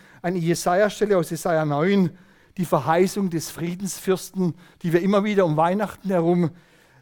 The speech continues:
hören. Dort heißt es, „Das Volk, das in der Finsternis wandelt,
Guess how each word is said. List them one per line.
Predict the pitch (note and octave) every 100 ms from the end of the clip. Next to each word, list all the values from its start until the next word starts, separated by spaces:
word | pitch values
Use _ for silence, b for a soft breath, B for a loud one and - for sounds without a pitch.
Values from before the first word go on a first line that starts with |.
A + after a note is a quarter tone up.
| b b -
hören. | F#3+ G3+ D#3 A#2 F#2 _ _ -
Dort | D#3
heißt | E3+ F#3+ -
es, | G#3 - - _ _ _ _ _ _ - - -
„Das | D#3+
Volk, | - F3+ C4+ -
das | G3+ F3 - b b
in | F3+
der | E3
Finsternis | - G3+ G#3 G#3+ A3 -
wandelt, | D#3 D#3 E3 F3